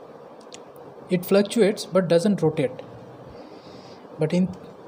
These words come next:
three-phase supply, the magnetic field it produces, it rotates itself.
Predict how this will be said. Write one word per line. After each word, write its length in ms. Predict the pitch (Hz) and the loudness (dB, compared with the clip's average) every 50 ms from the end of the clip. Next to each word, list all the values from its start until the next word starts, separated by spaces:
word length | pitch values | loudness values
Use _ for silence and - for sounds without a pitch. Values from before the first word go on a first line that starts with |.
| - - - - - - | -20 -20 -20 -20 -14 -6
three-phase 380 | - - 208 214 - 247 233 233 | -2 0 0 2 4 4 4 4
supply, 420 | - 165 - - 139 139 151 185 - - - - - - - - - - - - | 4 2 2 2 2 2 2 0 -2 -6 -14 -18 -20 -20 -20 -18 -18 -18 -8 -4
the 80 | - 160 | 0 2
magnetic 580 | 160 160 165 170 170 202 208 208 233 214 - | 4 4 4 4 4 4 2 2 0 -4 0
field 240 | - - 220 226 220 | 2 4 4 4 4
it 160 | 214 202 196 | 2 -2 -2
produces, 460 | - 180 175 170 196 196 180 185 - - | 0 0 2 2 2 2 0 0 -4 -4
it 220 | - 185 185 170 | -4 -4 -2 0
rotates 360 | 160 175 175 170 208 202 - - | 2 2 2 4 2 0 2 0
itself. 380 | 180 - - - 147 127 123 | -2 -2 0 -2 -2 -2 -2